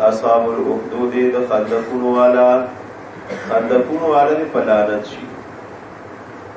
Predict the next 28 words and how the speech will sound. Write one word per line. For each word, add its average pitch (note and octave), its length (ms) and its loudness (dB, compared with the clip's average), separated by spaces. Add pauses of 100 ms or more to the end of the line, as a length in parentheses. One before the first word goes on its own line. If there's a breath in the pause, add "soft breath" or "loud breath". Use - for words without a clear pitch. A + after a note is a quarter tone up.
(500)
اوس A2+ 180 -6
دا D3+ 140 4
خبره D3 340 0 (100)
یاد B2 220 2 (120)
کوي، G2+ 220 -2 (440)
دا G#2+ 80 2 (120)
ځان C3 180 2
سره G2+ 240 -4
یاد G2+ 260 0 (120)
کوي. - 180 -12 (2500)
مخکې - 320 -2
نه C#3 120 2
دا C3 180 6
قسمونه B2 680 -2
شروع C3 300 0
دي B2 160 -2
که G2 100 -2
نه، F2 160 -2
«والنازعات A#2 720 0 (160)
غرقا»، G#2+ 320 0 (340)
دا A2 120 2 (140)
ځای A2 160 -2
نه G#2 160 -6
شروع. G2+ 280 -4 (960)
قسم B2+ 380 0
دې B2+ 120 2 (140)
په - 140 -2
فرشتو A2+ 500 0